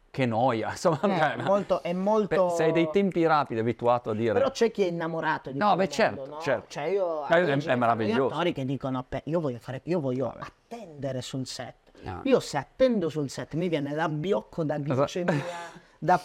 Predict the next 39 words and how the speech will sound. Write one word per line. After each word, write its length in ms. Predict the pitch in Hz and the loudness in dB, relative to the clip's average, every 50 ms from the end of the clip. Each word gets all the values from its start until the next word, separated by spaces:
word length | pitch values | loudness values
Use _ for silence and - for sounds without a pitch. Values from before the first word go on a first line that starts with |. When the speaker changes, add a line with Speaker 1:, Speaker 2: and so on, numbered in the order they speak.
| - - | 0 -2
Speaker 2:
pa-, 100 | - 202 - 175 156 214 214 214 - | -2 0 0 -2 0 0 0 2 4
l'abbioccino 420 | 208 226 233 190 180 214 - 151 | 4 4 4 4 4 2 2 6
Speaker 1:
Ga- 260 | 147 170 156 254 247 | 6 6 6 6 4
Speaker 2:
post 280 | 180 202 226 214 - 175 | 2 0 -2 -2 -4 -8
pranzo 460 | - 175 165 143 135 156 156 143 151 | -4 -2 -2 -2 -2 -4 -6 -6 -6
mi 140 | 151 156 156 | -6 -4 -4
viene, 500 | 151 151 147 143 139 139 139 139 139 - - | -4 -2 -2 -4 -4 -6 -8 -8 -10 -12 -8
e 260 | - 190 196 190 - | -4 -4 -4 -4 -4
quindi 400 | - 180 175 170 160 147 151 143 139 131 131 123 131 131 131 - - _ _ _ _ _ _ _ _ _ _ _ _ _ | -4 -2 -2 -2 -2 -4 -6 -8 -8 -10 -14 -16 -16 -18 -20 -20 -20 _ _ _ _ _ _ _ _ _ _ _ _ _
Speaker 1:
Però, 480 | _ 185 208 254 311 349 175 131 117 117 | _ 2 4 4 4 6 6 6 6 4
no, 140 | 131 - - - 208 | 2 0 -2 -6 -12
cioè, 260 | - - 170 127 104 | -2 2 2 2 2
da 220 | - - 139 147 | 2 0 2 2
un 100 | 156 160 | 4 4
lato 260 | 170 208 254 - 277 | 4 4 4 4 2
è 20 | 226 | 2
molto 240 | 156 135 120 - 131 | 2 2 2 2 -2
interessante, 680 | 123 - 123 107 104 - - - 107 95 95 - 107 | 0 2 0 0 0 -2 -2 0 0 0 0 -2 -2
ovviamente, 520 | 98 95 101 95 98 95 85 85 82 - | 0 0 0 0 0 -2 -2 -4 -6 -6
perché, 800 | 85 87 85 - - 95 92 92 90 85 85 87 87 95 104 98 101 104 104 - - - - - - _ | -6 -8 -6 -4 -4 -2 -2 -2 -2 -4 -6 -6 -8 -10 -12 -16 -18 -20 -20 -20 -20 -20 -20 -20 -20 _
cioè, 240 | - 107 92 85 - _ _ _ _ | -6 -4 -4 -4 -8 _ _ _ _
capisci 380 | - 120 110 - 131 113 - 123 | -6 -6 0 0 -2 0 0 -2
tante 200 | 113 110 107 117 | -2 0 -2 -2
cose, 180 | - 101 98 104 | 0 0 -2 -2
però 420 | - - 208 214 226 240 214 156 127 - - _ - - _ | -2 0 2 2 4 4 4 4 2 -2 -8 _ -20 -20 _
è 100 | - - | -2 -2
un, 100 | 175 175 | -2 0
è 60 | - | 0
un 80 | 170 151 | -4 0
fa-, 180 | - 196 202 - - | 0 0 -2 -2 -4
l'altra 320 | - 165 190 220 - 262 262 | -2 0 0 2 2 0 -2
cosa 160 | - 202 139 | -2 -2 -2
che 80 | 123 131 | 0 -2
a 20 | |
me 140 | 123 147 143 | -2 -2 -2
colpisce 480 | - 170 165 143 - 107 110 - - 202 | 0 -2 -2 0 -2 -6 -4 -4 -6 -8
sono 200 | - - 127 131 | -6 -2 -2 -2
i 120 | 135 - - _ | -2 -4 -6 _
tempi 680 | - 180 190 185 175 175 - - 175 190 180 175 | -2 -2 0 -2 -4 -6 -6 -4 -2 -2 -2 -2